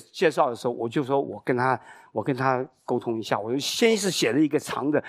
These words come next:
email，跟他讲说我自己的遭遇，我自己的车祸，我自己失去我的妻子，我的一些遭遇，我就跟他分享以后，我说，“如果你觉得我可以帮助你，我就继续来帮助你。”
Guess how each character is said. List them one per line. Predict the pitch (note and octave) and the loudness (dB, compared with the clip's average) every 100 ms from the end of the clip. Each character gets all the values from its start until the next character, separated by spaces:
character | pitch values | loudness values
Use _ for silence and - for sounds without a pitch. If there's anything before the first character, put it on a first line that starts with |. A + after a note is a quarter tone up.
| - - | -10 -4
email， | D#3 D#3 D#3 A2 - - | 0 4 4 2 -2 -4
跟 | D#3+ | 2
他 | D#3+ | 2
讲 | D3 G#2 | 2 -4
说 | B2+ | -4
我 | C#3 A#2+ | -2 -2
自 | - C3 | -2 -4
己 | - | -4
的 | A#2 | -6
遭 | C3 A2+ | -4 -4
遇， | A2 G2 _ _ - - | -6 -14 _ _ -20 -6
我 | C3 | -2
自 | E3 | 0
己 | A#2 | 0
的 | B2 | -2
车 | - B2+ | 0 -2
祸， | B2 A#2 | 0 -2
我 | - A2 | -4 -6
自 | D3+ | -6
己 | A#2 | -4
失 | A2 C#3+ | -4 -4
去 | C3 C#3 | -2 -2
我 | G#2 | -2
的 | A#2 | -6
妻 | - C#3+ | -4 -4
子， | B2 A#2+ - - | -2 -6 -8 -10
我 | - | -4
的 | B2 C#3+ | 0 0
一 | C#3+ | 0
些 | C3+ | -2
遭 | A2+ A#2+ A#2+ | 0 -2 -2
遇， | G#2+ - - | -6 -10 -6
我 | A#2 | -2
就 | A#2 | 0
跟 | B2+ D3+ | 0 0
他 | C3+ C3 | 0 0
分 | D3+ C3 | 0 0
享 | A#2+ G#2+ | -2 -4
以 | |
后， | A2+ | -4
我 | A#2+ | -4
说 | - C#3 B2+ - D3 | 0 0 0 -6 2
，“如 | A#3 | 6
果 | B3 | 6
你 | E3 | 4
觉 | E3 D#3+ | 4 2
得 | |
我 | D#3 B2+ | 2 2
可 | - | 2
以 | C3 | 2
帮 | C3 C3 | 2 -2
助 | B2 A#2 | -4 -6
你， | G#2 | -4
我 | A2+ | -4
就 | C3+ | -4
继 | A2+ A#2 | -4 -6
续 | - | -6
来 | G#2 G2 | -8 -6
帮 | F#2 G2+ | -8 -10
助 | A2+ G2 | -12 -16
你。” | G2+ | -18